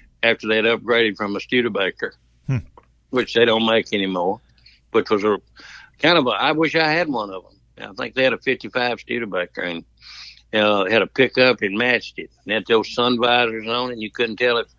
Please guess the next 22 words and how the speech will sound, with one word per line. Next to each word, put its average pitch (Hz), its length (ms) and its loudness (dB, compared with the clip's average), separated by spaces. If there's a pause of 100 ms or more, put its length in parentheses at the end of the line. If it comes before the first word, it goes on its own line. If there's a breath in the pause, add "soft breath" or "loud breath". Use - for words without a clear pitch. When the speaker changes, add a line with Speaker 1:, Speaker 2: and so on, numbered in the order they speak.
(480 loud breath)
Speaker 1:
it 113 80 2
was, 113 240 -2
uh, 104 320 0 (100)
a 101 60 -12
Jetson 113 560 0
car 123 340 2
going, 107 560 -2 (180)
uh, 92 300 -4 (220)
north 123 400 2
or 101 80 -4
going 117 340 -2
south. 92 480 -4
They 101 80 -4
looked 110 260 -4
the - 60 -20
same 101 400 -4
'cause 92 200 -6
they 95 80 -4
both 98 280 -2
had 101 180 0
visors 95 540 0
on 87 220 -8